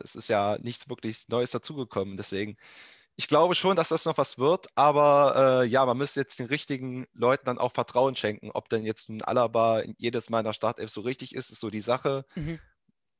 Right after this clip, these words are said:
Speaker 1: Um Hernandez vielleicht mal ein bisschen mehr Vertrauen geben. Ich fand jetzt auch Boateng im letzten Spiel richtig, richtig stark.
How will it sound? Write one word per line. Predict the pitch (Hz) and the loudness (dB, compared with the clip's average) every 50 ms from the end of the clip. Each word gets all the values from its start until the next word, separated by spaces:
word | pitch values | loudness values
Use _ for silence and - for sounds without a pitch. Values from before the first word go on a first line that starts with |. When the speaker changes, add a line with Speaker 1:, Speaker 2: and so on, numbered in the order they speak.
| _ | _
Speaker 1:
Um | _ - - 101 104 | _ -16 -14 -8 -4
Hernandez | 113 113 113 117 123 135 131 - | -4 0 0 0 0 -2 -4 0
vielleicht | - 123 117 117 - - | 2 2 2 2 0 -4
mal | 117 | -6
ein | 117 | -6
bisschen | 117 - - 110 | -6 -8 -6 -2
mehr | 107 120 120 | -2 -2 0
Vertrauen | - 131 - - - 123 127 127 123 | -2 -4 -4 -2 0 2 2 2 0
geben. | 113 120 120 123 120 117 123 120 _ _ _ _ _ | -2 -2 0 0 -2 -4 -10 -16 _ _ _ _ _
Ich | - - | -12 -2
fand | - 131 120 120 | 0 0 2 2
jetzt | 123 - - | 0 0 2
auch | 113 113 110 110 - - | 2 2 2 2 -2 -4
Boateng | _ - 113 110 110 - 143 151 143 | _ 2 2 2 4 2 0 0 0
im | 135 131 | 0 0
letzten | 127 131 - - - | 0 0 0 -4 -8
Spiel | - - 135 123 117 | -8 -4 -2 -2 -2
richtig, | 120 139 - - 123 120 | -2 -6 -8 -10 -10 -8
richtig | 131 127 - - 113 | -8 -8 -8 -10 -12
stark. | - - 127 123 123 123 123 _ | -4 0 2 2 2 2 0 _